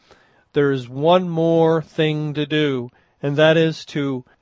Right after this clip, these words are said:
give me food and give me drink." And remember in Matthew twenty-five,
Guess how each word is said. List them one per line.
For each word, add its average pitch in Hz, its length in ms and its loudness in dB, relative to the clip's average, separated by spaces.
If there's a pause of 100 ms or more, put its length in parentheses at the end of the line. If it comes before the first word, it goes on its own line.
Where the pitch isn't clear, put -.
(120)
give 139 300 -2
me 202 340 0
food 180 560 -2
and 147 160 -4
give 143 300 -2
me 175 240 -4
drink." 143 420 -4
And 135 320 -6
remember 151 460 -2
in 147 100 -4
Matthew 147 380 -4
twenty-five, 143 920 0